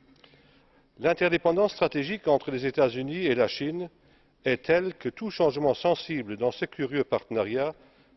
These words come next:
n'aurait pas que des conséquences décisives pour ces deux pays.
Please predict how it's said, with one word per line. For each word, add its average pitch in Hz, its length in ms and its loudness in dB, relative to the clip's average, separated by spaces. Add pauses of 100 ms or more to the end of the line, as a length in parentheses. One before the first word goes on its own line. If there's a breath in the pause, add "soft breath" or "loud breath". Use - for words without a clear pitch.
n'aurait 120 240 0
pas - 420 0
que 185 240 0
des 135 120 0
conséquences 143 760 -2
décisives 131 720 -4 (420 soft breath)
pour 135 180 -2
ces 123 140 0
deux 131 140 2
pays. 98 340 -6